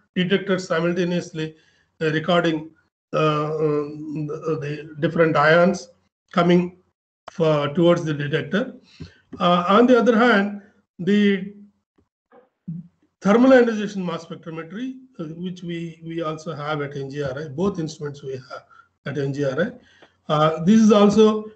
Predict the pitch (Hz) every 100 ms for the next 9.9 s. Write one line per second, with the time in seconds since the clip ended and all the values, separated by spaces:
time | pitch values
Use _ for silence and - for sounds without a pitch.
0 | _ - 214 214 196 190 170 185 196 185
1 | 175 175 196 190 170 170 180 233 254 214
2 | 196 202 226 214 - _ _ _ 185 175
3 | 180 180 175 170 180 175 185 214 214 202
4 | 202 196 196 196 175 175 - _ _ _
5 | _ 170 160 175 180 180 180 165 175 170
6 | 208 240 - - _ _ - 180 202 240
7 | - 214 208 196 185 175 - _ _ _
8 | - 160 175 180 - 254 247 202 196 202
9 | 202 190 196 185 196 202 196 196